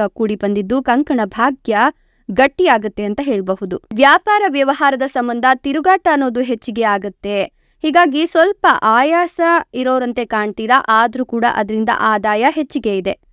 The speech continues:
ಉದ್ಯಮಗಳಲ್ಲಿ ಆದಾಯದ ವೃದ್ಧಿ ಆಗುತ್ತೆ, ವ್ಯಾಪಾರಿಗಳಿಗೆ ಅಧಿಕ ಲಾಭ ಅನ್ನೋದು ಸಿಗುತ್ತೆ. ಇನ್ನು ಈ ರಾಶಿಯವರಿಗೆ ಸಾಕಷ್ಟು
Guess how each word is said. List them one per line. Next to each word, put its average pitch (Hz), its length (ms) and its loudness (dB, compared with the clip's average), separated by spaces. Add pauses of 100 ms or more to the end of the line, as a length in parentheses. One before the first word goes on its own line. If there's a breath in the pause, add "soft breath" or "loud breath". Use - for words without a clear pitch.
(420)
ಉದ್ಯಮಗಳಲ್ಲಿ 359 720 2
ಆದಾಯದ 285 600 2
ವೃದ್ಧಿ 233 360 -6
ಆಗುತ್ತೆ, 220 480 0
ವ್ಯಾಪಾರಿಗಳಿಗೆ 233 880 0
ಅಧಿಕ 220 380 -2
ಲಾಭ 226 400 2 (140)
ಅನ್ನೋದು 247 340 2
ಸಿಗುತ್ತೆ. 208 680 -4 (480)
ಇನ್ನು 330 160 2
ಈ 320 140 -2
ರಾಶಿಯವರಿಗೆ 320 880 0
ಸಾಕಷ್ಟು 285 800 -2